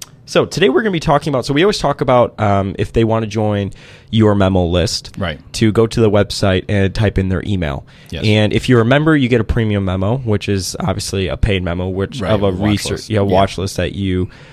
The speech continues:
Speaker 1: um, update every single week of stocks that you're currently s-, reaches-, uh, researching, and you
Speaker 2: Right.
Speaker 1: sort of batting order from there.
Speaker 2: Yeah.
Speaker 1: Um, but there's a free part of the site where you do an investing topic. And I think it'd be
Speaker 2: Right.
Speaker 1: a good idea to sort of just chat about it, use an episode, because maybe not a lot of people,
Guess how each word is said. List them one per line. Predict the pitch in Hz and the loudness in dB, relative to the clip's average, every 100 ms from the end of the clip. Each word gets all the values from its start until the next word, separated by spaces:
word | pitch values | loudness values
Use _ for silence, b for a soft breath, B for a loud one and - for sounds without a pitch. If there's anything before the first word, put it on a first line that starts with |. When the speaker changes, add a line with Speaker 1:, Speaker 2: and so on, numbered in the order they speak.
| B - | B -4
Speaker 1:
um, | 87 87 87 | -2 -2 -2
update | - - 90 | -2 0 0
every | 90 98 | 0 -2
single | 98 92 | -2 0
week | 92 | -2
of | 92 | -4
stocks | - 87 87 | -4 -4 -2
that | 90 | -4
you're | 76 80 | -6 -4
currently | 101 90 95 | -2 -2 -4
s-, | - - - | -8 -14 -10
reaches-, | 110 110 104 101 - - | 0 0 0 -4 -8 0
uh, | |
researching, | 113 98 104 107 101 104 98 | 2 4 2 0 0 0 -2
and | 87 90 73 | -2 -4 -4
you | 95 | -4
Speaker 2:
Right. | 73 | -2
Speaker 1:
sort | 107 92 | 0 2
of | 90 | 0
batting | 87 87 90 | 0 0 -2
order | 85 90 | -2 -4
from | - 90 | -8 -8
there. | 87 80 | -6 -8
Speaker 2:
Yeah. | 82 B B - | -12 B B -2
Speaker 1:
Um, | 117 110 107 110 113 107 - | 2 4 2 0 -6 -12 -14
but | 117 113 | -2 0
there's | 120 113 | 2 0
a | |
free | 107 180 208 | 0 0 0
part | - 104 101 | 0 0 0
of | |
the | 98 | -2
site | - 101 | 0 2
where | 104 | 4
you | 104 104 | 4 2
do | 104 104 101 | 2 2 2
an | 101 | 0
investing | 95 95 - 95 | -2 -4 -6 -8
topic. | 98 57 - - 110 | -6 -6 -8 -6 0
And | |
I | 113 | 0
think | 160 170 | 0 0
it'd | 160 | 2
be | 139 | 2
Speaker 2:
Right. | 113 | 2
Speaker 1:
a | |
good | 98 113 104 - | 4 4 4 2
idea | 104 101 101 | -2 0 0
to | 101 | -2
sort | - 104 | 0 4
of | 101 95 - B B | 4 2 -2 B B
just | - - | -4 -2
chat | - 98 | 2 2
about | 101 101 104 | 4 4 4
it, | 101 | 2
use | 107 101 | 0 0
an | 98 - | 0 0
episode, | 107 107 - 101 | -2 0 0 0
because | 104 107 | 0 0
maybe | 104 101 | 0 2
not | 98 95 | 2 2
a | |
lot | 87 | 0
of | 90 | 0
people, | 110 - 90 87 82 | -2 0 0 0 -2